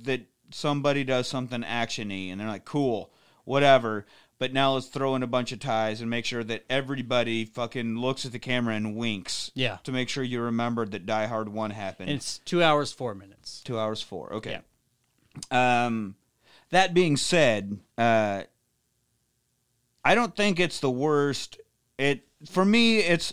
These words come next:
Speaker 1: one, one and three, one, one and Vengeance, toggle back and forth
Speaker 2: For the
Speaker 1: for,
Speaker 2: best.
Speaker 1: for, for the best. 'Cause
Speaker 2: I,
Speaker 1: they're,
Speaker 2: I would
Speaker 1: they're,
Speaker 2: agree with you
Speaker 1: they're
Speaker 2: on
Speaker 1: both
Speaker 2: that.
Speaker 1: just fucking amazing.
Speaker 2: Fucking amazing.
Speaker 1: And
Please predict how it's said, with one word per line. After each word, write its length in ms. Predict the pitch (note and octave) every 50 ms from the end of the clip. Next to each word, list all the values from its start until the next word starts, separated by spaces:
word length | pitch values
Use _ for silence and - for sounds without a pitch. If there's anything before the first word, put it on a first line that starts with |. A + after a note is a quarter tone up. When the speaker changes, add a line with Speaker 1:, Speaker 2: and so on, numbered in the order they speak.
| - _
Speaker 1:
one, 420 | - D#3 C#3+ D#3 F#3+ G#3 A3+ A3+ G#3+ -
one 300 | - D3+ D#3+ F#3+ G#3+ A3+
and 160 | A3 G#3+ G3 -
three, 300 | D#3+ C3+ B2+ A2 G2 F#2
one, 300 | F#2 G#2 B2+ D3 E3 E3+
one 320 | E3+ - C3+ C#3+ D#3 E3
and 160 | E3 D#3 C#3+ C3+
Vengeance, 720 | A#2+ C3 B2+ B2 A#2 A2 A2 G2 F#2+ F#2 - - - - _ _ _ _ _ _ _ _ _ _ -
toggle 460 | - - - D#3+ E3 E3+ D#3 D#3 D3+
back 260 | C3 C3 C#3 C3+ - D3
and 140 | B2 A#2
forth 460 | - - A#2 A2 G#2 G#2 - - - _ _ _ _ _ _ _
Speaker 2:
For 120 | - - -
the 80 | B2+
Speaker 1:
for, 60 | C3+ B2
Speaker 2:
best. 280 | A#2+ A2 G2+ - -
Speaker 1:
for, 180 | C#3+ C3 B2 A2+ -
for 160 | - D3 C3
the 80 | A#2+ A#2
best. 360 | G#2+ A2+ G2+ F2 F2+ - -
'Cause 120 | - C#3 B2+
Speaker 2:
I, 120 | D3 D3
Speaker 1:
they're, 100 | D#3+ D#3+
Speaker 2:
I 100 | D#3 E3+
would 160 | F#3+ G3 G3+
Speaker 1:
they're, 60 | F#3+ F3+
Speaker 2:
agree 240 | D#3 F#3 F#3 F3+
with 200 | E3+ D#3 D3 -
you 80 | C#3 C3+
Speaker 1:
they're 100 | E3 D#3+
Speaker 2:
on 60 | A#2+
Speaker 1:
both 200 | F3+ F#3 F#3+ F3
Speaker 2:
that. 80 | - -
Speaker 1:
just 240 | F#3 F3 - - -
fucking 340 | - E3+ E3+ - E3+ D3
amazing. 440 | C#3+ C#3 C#3 C#3 C#3 C#3+ C#3 C3+ C#3 C3+
Speaker 2:
Fucking 160 | B2+ - -
amazing. 400 | - - A#2 A2+ G#2 F#2 F#2+ F#2+
Speaker 1:
And 460 | C#3 C#3+ C#3+ C#3 C3 B2+ B2 B2+